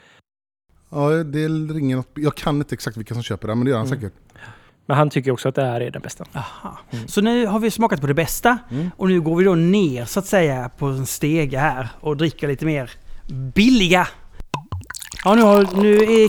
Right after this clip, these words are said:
Speaker 3: Cantillon här och Eau de Gueuze från Dry Fontainen.
Speaker 1: Ja, vi provar, eh,
Speaker 3: De känns ju oerhört mycket, ja, platt, alltså enklare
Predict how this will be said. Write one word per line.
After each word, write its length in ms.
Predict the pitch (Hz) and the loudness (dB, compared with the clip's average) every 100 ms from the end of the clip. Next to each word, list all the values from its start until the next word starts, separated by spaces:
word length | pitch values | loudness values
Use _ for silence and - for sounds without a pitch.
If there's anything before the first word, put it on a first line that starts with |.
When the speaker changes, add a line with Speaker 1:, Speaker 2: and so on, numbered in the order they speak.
| - | 4
Speaker 3:
Cantillon 600 | 214 196 233 247 190 170 | 0 2 2 4 6 6
här 420 | 208 170 131 135 | 6 6 2 2
och 320 | 160 - - - - - - - - - - - - - - - | 0 0 -8 -12 -12 -10 -10 -12 -20 -20 -20 -20 -20 -20 -20 -2
Eau 100 | 180 | 0
de 100 | 160 | 4
Gueuze 420 | 202 190 147 - | 4 4 4 0
från 380 | 180 170 165 156 | 2 4 4 4
Dry 400 | 156 156 170 165 | 2 4 6 6
Fontainen. 1160 | - 180 175 - - 220 160 131 120 123 131 110 - - - - - - | 4 0 -2 -4 -2 2 2 0 -2 -4 -6 -8 -12 -16 -16 -18 -20 -12
Speaker 1:
Ja, 260 | 151 185 208 - | -4 -4 -4 -8
vi 80 | 156 | -12
provar, 680 | 143 196 170 160 160 165 165 | -6 0 2 2 2 0 0
eh, 60 | 175 - - - - - - - - - - | -2 -12 -20 -20 -20 -20 -20 -20 -20 -20 -10
Speaker 3:
De 160 | - 185 | -2 0
känns 280 | 240 233 - | 2 2 2
ju 60 | 190 | 2
oerhört 420 | 214 226 190 233 | 2 4 4 4
mycket, 680 | 185 190 165 147 127 127 120 - - - - - - - | 2 0 0 0 0 -4 -8 -10 -16 -20 -20 -20 -20 -20
ja, 80 | 143 139 | -20 -6
platt, 400 | - 196 - - | 0 0 -2 -6
alltså 380 | 190 175 190 185 180 180 185 | -4 0 0 0 -2 -6 -4
enklare 640 | 208 190 123 - 160 180 240 | 0 2 0 -4 -2 0 0